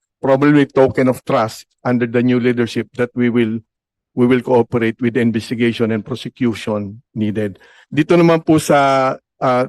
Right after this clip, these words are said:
tanong niyo po, Mister Chair, dito sa Subic, uh, uh, recent smuggling cases,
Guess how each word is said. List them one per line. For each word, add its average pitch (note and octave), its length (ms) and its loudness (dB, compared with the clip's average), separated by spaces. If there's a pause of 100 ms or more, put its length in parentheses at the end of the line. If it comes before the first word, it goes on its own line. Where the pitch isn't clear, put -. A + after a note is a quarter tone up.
tanong C3+ 240 2
niyo C3+ 160 4
po, C3 160 2
Mister A#2+ 320 -2
Chair, A2 320 -2
dito G#2+ 320 -6
sa A2 400 -2
Subic, A2+ 420 -6 (460)
uh, A#2+ 320 -4 (600)
uh, A2+ 220 -2
recent C3+ 380 0
smuggling A#2 440 -2
cases, A#2 640 -2